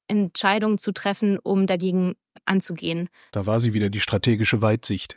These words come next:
Speaker 2: ja.
Speaker 1: Ja, genau. Man hat halt eben nicht die richtige Toolbox in der Hand. Man hat nicht unbedingt die,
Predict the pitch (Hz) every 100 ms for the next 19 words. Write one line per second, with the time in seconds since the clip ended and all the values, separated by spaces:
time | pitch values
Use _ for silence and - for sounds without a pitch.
0 | _ 98 269 254 247 233 208 208 220 240
1 | 226 226 214 220 - 214 214 208 196 -
2 | 269 285 254 - - 247 247 247 247 214
3 | 202 202 214 - 214 208 202 - 202 190
4 | 185